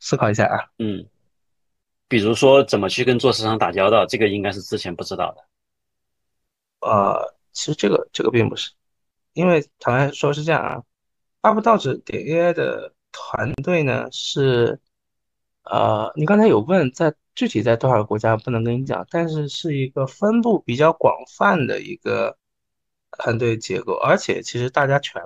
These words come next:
Speaker 1: 部都是不拿工资，从第一天开始都不拿工资的，就每一个人都是，因为你又没币，对吧？你又没工资，那每个人都是一点团队股份。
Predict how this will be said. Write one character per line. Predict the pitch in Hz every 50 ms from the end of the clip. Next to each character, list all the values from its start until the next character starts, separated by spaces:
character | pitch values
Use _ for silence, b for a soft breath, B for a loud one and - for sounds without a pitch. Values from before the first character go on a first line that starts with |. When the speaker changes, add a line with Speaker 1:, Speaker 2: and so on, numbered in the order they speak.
| 123
Speaker 1:
部 | 175 214
都 | 185 151 135
是 | 131 120
不 | - 117
拿 | 110 107 107
工 | 107 107 110
资， | 113
从 | - - 151
第 | 151 - 196
一 | 196
天 | 196 190
开 | 165 135
始 | 107
都 | - 113
不 | 117 - 113
拿 | 104 104
工 | 107 107 110 107
资 | 107 107
的， | - _ _ _ _ _ _ _ _ _ _ _
就 | - - 156
每 | 147 135 120 110 101
一 | 110
个 | 165 202
人 | 180 135
都 | 131 143 135
是， | - - 120 110 107 - _ _ _ _ _ _ _ _ _ -
因 | 190
为 | 208
你 | 185 135
又 | 143 180
没 | - 196 160 170
币， | 185 - 226 220 196 - - _ _ _ -
对 | 120
吧？ | 113 110 110
你 | 113 127
又 | 156 175
没 | 170 156 165
工 | 160 190 202 196
资， | 170 190 208 220 - -
那 | 156
每 | 147 131 120
个 |
人 | 123 143 156
都 | 160 156
是 | 147
一 | 143
点 | 131 123 120
团 | - - 117
队 | 123 127
股 | 123 - 104
份。 | 101 - 110 104